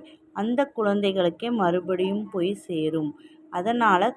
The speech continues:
தூங்கும் குழந்தைகளுக்கு கண்டிப்பாக சுத்தி வைக்கவே கூடாது. அதற்கு சுத்தி வைக்காமல் இருப்பதே நல்லது. இல்லைன்னா அவங்க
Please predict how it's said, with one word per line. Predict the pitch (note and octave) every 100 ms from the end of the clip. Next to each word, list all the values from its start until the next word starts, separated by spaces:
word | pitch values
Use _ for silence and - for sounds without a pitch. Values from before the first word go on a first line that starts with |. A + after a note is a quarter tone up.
| -
தூங்கும் | A#3+ C4 C4+ C4+ C4
குழந்தைகளுக்கு | - G#3+ G3 F3+ F3+ E3 A#3+ A#3+
கண்டிப்பாக | G3 F3+ G3 G#3+ - E3+ D#3+
சுத்தி | A3 - F#3 - G#3
வைக்கவே | F#3 D#3+ F3 F3 F3+
கூடாது. | - D#3+ D#3 D3+ G#3 C#4+ - _ _
அதற்கு | G3 G3 G3+ -
சுத்தி | C4+ G#3+ - A3+
வைக்காமல் | A3 G3+ - F#3+ G3 G#3
இருப்பதே | F#3+ F3 E3+ E3 A#3+ C4+
நல்லது. | G#3 D#3 D#3 D#3+ B3
இல்லைன்னா | C4 G3 F3 A3+
அவங்க | A#3+ F3+ F#3